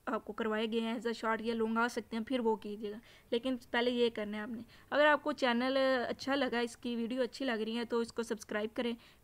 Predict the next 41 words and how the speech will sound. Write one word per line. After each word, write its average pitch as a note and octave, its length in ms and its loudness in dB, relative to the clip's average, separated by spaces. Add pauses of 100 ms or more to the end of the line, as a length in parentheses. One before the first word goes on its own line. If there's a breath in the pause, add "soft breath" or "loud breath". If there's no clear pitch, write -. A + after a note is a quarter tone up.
वीडियो B3+ 300 2
को C#4 100 0
लाइक A3+ 320 2
करें, A3+ 260 -2 (280 loud breath)
और C4 80 0
इंशाल्लाह B3 480 2
अब A3+ 260 0
अगली A3+ 200 0
वीडियो A#3+ 240 2
में A#3 140 0
हम A#3 200 -2 (100)
अगले A#3 260 2
चैप्टर A3 380 -4
के A3+ 120 -2
चैप्टर A3+ 360 -2
वाइज A3 160 -2
सारे A3 440 -2
देखेंगे G#3 380 -4
इंपॉर्टेंट G#3 400 -2
क्वेश्चन। G#3 320 -10 (340 loud breath)
और C4 100 6
पिछले C4 380 2
चैप्टर A#3+ 320 0
की A#3+ 120 -6
वीडियो A#3+ 640 0
चैनल A3+ 280 2
पे B3+ 140 0
अवेलेबल G#3+ 400 0
है, A3+ 60 0
आप A3 160 -4
वहाँ G#3+ 140 -2
से G#3+ 160 -4
देख G#3 200 -4
सकते - 320 -16
हैं। A#3+ 80 -14 (280 loud breath)
तब A#3 180 -2
तक A#3+ 160 -2
के A#3+ 100 2
लिए A#3 120 2
अल्लाह G#3 220 -2
हाफिज़। - 500 -14